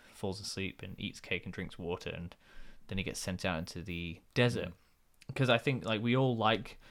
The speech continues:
Speaker 1: you know, man, life would be so much easier if, uh, God would just be like, you know, send, like, an angel down, like, you know, at the Annunciation <laughs> or something. He's like, "You're gonna have a baby." He's like,
Speaker 2: Mm.
Speaker 1: "Okay," <laughs> you know, "that's easy for me." But
Speaker 2: Yeah,
Speaker 1: we
Speaker 2: yeah.
Speaker 1: want, we want that call for adventure, but I feel like as, uh,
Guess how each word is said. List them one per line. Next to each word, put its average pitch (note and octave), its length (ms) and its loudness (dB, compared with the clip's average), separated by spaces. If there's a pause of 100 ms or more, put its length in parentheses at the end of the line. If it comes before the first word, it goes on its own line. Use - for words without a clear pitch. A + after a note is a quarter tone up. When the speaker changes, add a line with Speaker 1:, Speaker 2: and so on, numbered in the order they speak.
(260)
Speaker 1:
you A2 100 2
know, G2+ 60 4
man, A#2+ 460 6
life B2 180 8
would A#2+ 100 2
be A2+ 60 2
so A#2+ 200 4
much F#2 160 0
easier A2 460 8
if, - 240 -2
uh, G2 140 4
God G#2+ 280 2
would G#2+ 80 -2
just - 200 -4
be G#2 80 0
like, G2 560 2
you A2+ 120 -6
know, F#2 160 2 (680)
send, A#2 340 0
like, G2 180 2
an G2+ 100 2
angel G#2+ 380 6
down, G2 540 6
like, F2+ 320 -2
you F#2+ 60 -4
know, F2 300 -4 (200)
at E2 100 -6
the F#2+ 100 0
Annunciation F#2 800 0
<laughs> F#2 40 -2
or - 20 0
something. F#2+ 540 2
He's F#2 160 -4
like, G2 140 2
"You're C3 140 8
gonna C3+ 180 6
have B2+ 160 6
a A2+ 60 2
baby." A#2+ 400 4
He's F#2+ 100 -2
like, A#2 100 6
Speaker 2:
Mm. D#3 160 8
Speaker 1:
"Okay," F#3 420 6
<laughs> C#3+ 120 8
you D3+ 80 2
know, D#3 200 10 (480)
"that's - 240 -4
easy C3+ 260 6
for B2 140 2
me." A#2 200 2
But A2+ 260 2 (500)
Speaker 2:
Yeah, F2+ 340 4
Speaker 1:
we C#3 100 10
Speaker 2:
yeah. C3 60 10
Speaker 1:
want, C#3+ 340 6
we C3+ 140 6
want D3 240 8
that - 140 4
call B2+ 240 4
for - 140 0
adventure, B2 480 2
but G2+ 80 2
I E2 80 0
feel A2 200 -2
like G#2+ 200 0
as, A2 240 -2
uh, G2+ 260 2